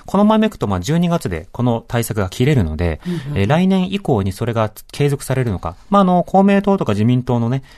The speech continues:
Speaker 1: それから野党の動きを見ていても、継続を前提として議論が進められるということになりそうなんですけれども、そのあたりいつまで続くのかということも、また今国会での一つの論点になりそうです。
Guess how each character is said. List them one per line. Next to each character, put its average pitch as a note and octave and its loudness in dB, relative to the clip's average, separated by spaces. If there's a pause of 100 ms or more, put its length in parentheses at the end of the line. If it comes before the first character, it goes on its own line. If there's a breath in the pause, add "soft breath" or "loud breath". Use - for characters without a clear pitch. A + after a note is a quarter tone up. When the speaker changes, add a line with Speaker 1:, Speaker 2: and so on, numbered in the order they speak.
(200 loud breath)
Speaker 1:
そ B2 -4
れ B2+ 0
か A#2 0
ら B2 2
野 D#3+ 2
党 D3+ 2
の F2 0
動 F#2 -2
き - -8
を E2+ -2
見 F2+ -4
て E2 -6
い D#2+ -8
て F2 -6
も、 D2+ -6 (320 soft breath)
継 F3 2
続 E3+ 0
を D3+ 0
前 D#3 4
提 F3 2
と D#3+ -2
し - -6
て C#3+ -4
議 B2+ 0
論 A2 2
が D#2 -8
進 - -4
め G2+ 0
ら G2+ -2
れ G2+ -2
る G2+ -4
と F2 -8
い - -8
う D#2+ -10
こ E2 -10
と D#2+ -10
に E2 -6
な F2+ -4
り G2 -4
そ A2+ -4
う G2+ 0
な F2+ -2
ん D#2+ -6
で D#2 -8
す - -16
け F2+ -6
れ F#2+ -6
ど A#2 -2
も、 C3+ 0 (280 loud breath)
そ - -2
の G3+ 2
あ G#3 0
た D#3+ -4
り B2 -4
い - -4
つ - -2
ま B2+ 2
で F#2 -4
続 G#2 -4
く G2+ -2
の F2 -2
か G2 -4
と F#2+ -4
い F#2 -4
う G2+ -6
こ - -12
と G3+ 0
も、 C3+ 2 (220 loud breath)
ま A2 -4
た A2 -6
今 A#2 0
国 F#2 -2
会 F2 -6
で D#2+ -6
の E2 -6
一 - -2
つ - 0
の D#2 -2 (140)
論 G#2 0
点 F#2 -4
に A#2+ -2
な E2+ -4
り D#2+ -6
そ D2 -8
う D2 -16
で - -16
す。 - -10